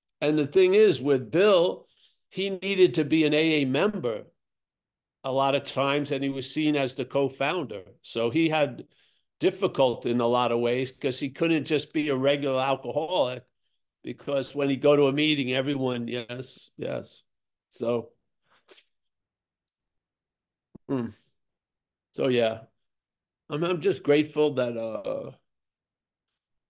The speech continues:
that we have this platform where we can come here and share and, uh, you know, reinforce each other.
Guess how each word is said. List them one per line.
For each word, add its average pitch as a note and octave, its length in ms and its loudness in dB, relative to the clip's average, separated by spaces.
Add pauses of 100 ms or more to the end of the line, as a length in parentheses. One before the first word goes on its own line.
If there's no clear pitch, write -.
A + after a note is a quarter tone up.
that D3 120 4
we D#3 180 2
have D#3+ 240 2
this - 360 -2
platform A2+ 720 -4
where A2+ 80 -8
we A#2 100 -2
can B2 180 -2
come D3 300 2
here B2 300 4
and A2+ 140 -2
share C3+ 720 0 (3000)
and, C3 220 -4
uh, B2+ 320 0 (340)
you D#3+ 100 -2
know, C#3 180 0
reinforce E3+ 840 4
each B2 220 -6
other. G#2+ 380 -8